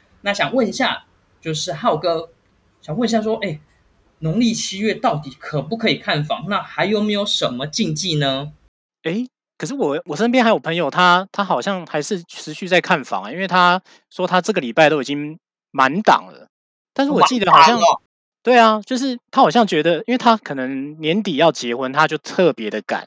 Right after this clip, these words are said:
Speaker 2: 加上疫情又卡了两个礼拜，所以他会觉得说，
Speaker 1: 哦。
Speaker 2: 不行啊，这个即便是鬼月，我还是，我还是需要赶快去大量的看房。所以我也是觉得很疑惑啊，因为像我就暂时有稍微停住，因为家人说，呃，先不要再去看房了。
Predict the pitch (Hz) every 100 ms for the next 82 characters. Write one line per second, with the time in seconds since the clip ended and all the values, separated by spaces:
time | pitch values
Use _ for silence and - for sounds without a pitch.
0 | _ - 185 185 190 180 - 131 160 -
1 | 113 117 107 101 101 - - 90 - -
2 | _ - 180 180 180 175 135 139 147 147
3 | 156 _ _ _ 208 - 120 117 120 190
4 | 185 160 147 _ _ _ - 170 202 208
5 | - 147 131 175 143 139 143 175 147 -
6 | _ _ 143 156 208 - 190 185 151 120
7 | 151 156 - 151 135 127 117 131 107 95
8 | 101 180 208 160 - - _ - 208 185
9 | 190 170 156 123 131 135 170 139 190 202
10 | 196 123 160 175 151 123 113 113 101 151
11 | 143 117 110 104 131 165 151 151 143 123
12 | - 120 117 120 _ - - 117 110 101
13 | 170 175 131 147 139 143 135 127 127 104
14 | - - _